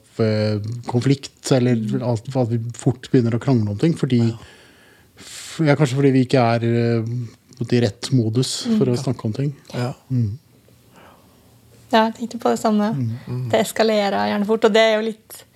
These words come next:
Speaker 2: litt av problemet også, at vi, vi ikke klarer så godt som før å, å prate om, om de tingene vi kanskje er uenige om,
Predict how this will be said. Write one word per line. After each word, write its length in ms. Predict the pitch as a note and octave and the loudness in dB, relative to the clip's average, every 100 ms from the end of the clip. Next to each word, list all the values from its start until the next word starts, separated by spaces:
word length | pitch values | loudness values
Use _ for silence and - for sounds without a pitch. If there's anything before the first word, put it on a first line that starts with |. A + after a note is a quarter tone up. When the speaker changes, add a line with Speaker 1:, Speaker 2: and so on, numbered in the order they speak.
| _ _ _ _ | _ _ _ _
Speaker 2:
litt 140 | A#3 A3+ | -4 -2
av 120 | G3+ G3 | -2 -2
problemet 460 | - A3 A3+ G#3 G3 | 0 4 4 2 -2
også, 300 | G#3 - D4 D4 C4+ | -4 -2 -2 -2 -2
at 300 | A#3+ - - | -4 -4 -4
vi, 120 | G#3+ G#3 G#3 G#3 G#3 - _ - - - - _ _ | -2 -2 -2 -4 -6 -10 _ -20 -20 -20 -20 _ _
vi 160 | G#3+ G#3+ G#3 | -4 -2 -2
ikke 180 | - | -6
klarer 920 | - G#3+ G#3+ G#3 G#3 G3+ G3 G3 G3 G3+ | -4 0 0 0 -2 -4 -4 -2 -4 -4
så 300 | F#3+ - A3 | -8 -6 -2
godt 240 | G#3 G3 - | -2 -4 -4
som 200 | G#3+ G#3 | -2 0
før 360 | - G#3 F#3+ | 2 2 2
å, 80 | F#3+ F#3+ C4 | 2 0 -2
å 20 | |
prate 720 | G3 - G#3+ G#3 G3+ - F#3+ F3+ | -6 0 2 2 0 -8 -4 -2
om, 220 | F3+ F3+ E3 - _ _ - _ _ _ _ _ _ | -2 -2 -6 -12 _ _ -20 _ _ _ _ _ _
om 80 | G#3 | 0
de 80 | G3+ | 2
tingene 280 | G3 G3 F#3 | 2 0 0
vi 80 | F#3 | 0
kanskje 320 | G#3 G3 G3 | 0 0 0
er 160 | F#3+ F#3+ | 0 2
uenige 460 | G3 F3+ F3 F3+ | 2 2 0 -2
om, 100 | F3 | -2